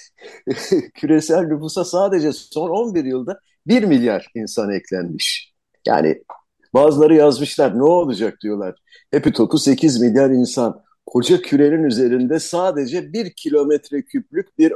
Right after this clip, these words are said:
alanı kaplıyormuş. Sekiz milyar insan gezegende bir kilometre küplük alan. Şimdi ben baktım, araştırdım. Dünyamızın hacmi, e,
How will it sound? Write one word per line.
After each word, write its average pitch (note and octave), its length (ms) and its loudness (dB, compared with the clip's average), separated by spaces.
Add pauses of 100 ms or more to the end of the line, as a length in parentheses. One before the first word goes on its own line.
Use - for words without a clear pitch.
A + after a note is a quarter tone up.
alanı C#3+ 280 2
kaplıyormuş. G2 680 -6 (300)
Sekiz D#3 440 2
milyar B2 320 4
insan D3 460 -4 (800)
gezegende C#3+ 840 2
bir G3+ 260 -2
kilometre C#3 680 -2
küplük C3+ 460 -4 (560)
alan. G2+ 400 -4 (240)
Şimdi D#3+ 420 0
ben C#3 320 0
baktım, E3 400 -4
araştırdım. D3 720 -6
Dünyamızın D3 640 -2
hacmi, C#3+ 540 -8 (520)
e, A#2+ 320 4